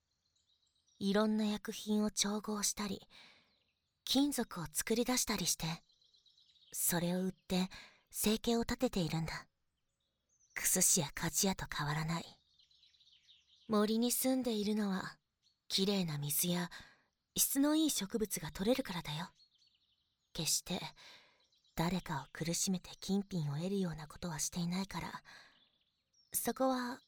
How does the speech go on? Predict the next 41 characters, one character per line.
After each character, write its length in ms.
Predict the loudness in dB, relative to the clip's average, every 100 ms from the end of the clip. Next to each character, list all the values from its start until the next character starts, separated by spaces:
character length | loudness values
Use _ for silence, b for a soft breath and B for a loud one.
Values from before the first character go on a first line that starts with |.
| _ _ _ 0
信 320 | 4 6 6
用 140 | 4 0
し 80 |
て 80 | -2
ほ 100 | -2
し 220 | 2 2
い 40 | 2
な。 220 | -4 -10 _ _ _ _ _ _ _ _ _ _ _ _ _ _ -20 -12 -8
う 40 |
ん。 100 | -8 -12 -20 -20 -20 -12 B B B B B _ -4
あ 100 | -2
り 80 |
が 120 | -2 -6
と 100 | -10
う。 100 | -14 -20 _ _ _ _ _ _ _ _ -6
そ 280 | 0 2 2
う 0 |
言 80 | 0
っ 20 |
て 140 | -4
も 120 | -2
ら 120 | -2 -2
え 60 |
る 80 | -4
の 100 | -8
は 80 | -10 -12
嬉 80 | -8
し 180 | -6 -8
い。 120 | -12 _ _ _ _ _ _ _ _ _ _ _ _ _ _ _ -12
さ 160 | -10 -8
て、 160 | -10 -12 -20 b b b b b _ _ _ -8
肝 220 | -6 -6
心 240 | -6 -8
の 240 | -8 -8 -8
仕 280 | -6 -4
事 220 | -2 -2 -2
の 120 | -2
内 260 | -2 -2
容 140 | -4 -4
だ 100 | -8
が。 320 | -8 -12